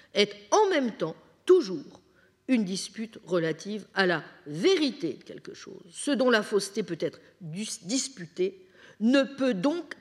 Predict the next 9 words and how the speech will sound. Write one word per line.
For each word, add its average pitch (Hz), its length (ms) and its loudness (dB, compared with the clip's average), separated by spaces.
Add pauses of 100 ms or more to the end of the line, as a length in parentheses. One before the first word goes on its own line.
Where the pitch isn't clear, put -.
aperte-, 202 600 -4
appartenir 165 880 -6 (380)
à 208 240 -2 (160)
l'esprit 165 640 -6 (200)
d'un 143 220 -6
seul. - 300 -12 (360)
Page - 300 -12 (140)
cent - 200 -8
soixante-trois. - 680 -16